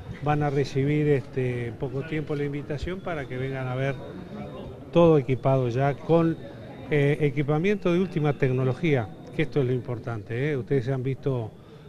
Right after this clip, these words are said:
eh, parte de la instalación en las salas de operaciones,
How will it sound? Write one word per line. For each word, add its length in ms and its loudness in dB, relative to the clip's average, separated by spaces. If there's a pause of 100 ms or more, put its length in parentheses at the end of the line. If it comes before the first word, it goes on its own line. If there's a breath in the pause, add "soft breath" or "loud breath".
(120)
eh, 60 -4
parte 560 0
de 220 0
la 100 -2
instalación 720 -2
en 200 -4
las 180 -6
salas 260 -4
de 80 -2
operaciones, 720 -4